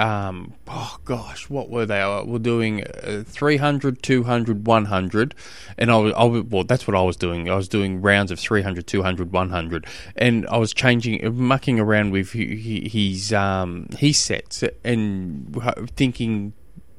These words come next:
he, we could get close. He, even on those, th-, I was doing three hundred, he was doing two fifties. He was slaughtering me with, at that finishing. You know, he was finishing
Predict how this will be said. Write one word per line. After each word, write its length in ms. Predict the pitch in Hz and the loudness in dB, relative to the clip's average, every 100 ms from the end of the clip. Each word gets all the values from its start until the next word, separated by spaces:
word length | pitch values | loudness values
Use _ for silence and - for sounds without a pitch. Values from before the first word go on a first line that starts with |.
| - - 60 - | -18 -14 -14 -12
he, 300 | - 139 120 - - 160 - - - 156 | -10 -8 -10 -12 -16 -18 -18 -16 -10 -2
we 120 | 151 | 0
could 160 | - | 0
get 180 | 123 - | -4 -4
close. 460 | - 107 90 - - - - - - - - | -2 0 0 -4 -14 -18 -20 -20 -20 -20 -4
He, 220 | 254 285 233 - | 0 0 -2 -2
even 280 | 262 285 247 | 2 4 4
on 140 | 202 | 4
those, 360 | 170 143 127 - 143 | 4 4 2 0 -6
th-, 200 | 139 160 | 0 2
I 320 | - 127 127 | 4 4 6
was 140 | 143 | 6
doing 180 | 135 127 | 6 4
three 220 | - 131 | 4 4
hundred, 340 | 120 123 113 104 | 4 2 2 4
he 140 | 120 | 4
was 100 | 110 | 4
doing 220 | 120 107 | 4 2
two 180 | - 117 | 4 2
fifties. 600 | - 143 143 95 85 - - - - | 4 0 0 -4 -6 -8 -14 -20 -6
He 180 | - 277 | 4 4
was 180 | 220 117 | 4 2
slaughtering 1120 | - - - 175 202 269 247 196 151 120 117 107 - 135 | 2 0 0 2 6 6 8 6 6 6 4 2 0 2
me 160 | 139 123 | 4 4
with, 340 | 117 123 - | 6 4 4
at 140 | 131 | 2
that 140 | 127 120 | 2 0
finishing. 500 | 175 180 - 98 87 | 2 2 0 -2 0
You 340 | 120 - 143 | 0 0 0
know, 100 | 139 | 0
he 100 | 131 | 2
was 100 | 151 | 0
finishing 600 | - 196 180 120 110 127 | 0 0 2 2 0 -4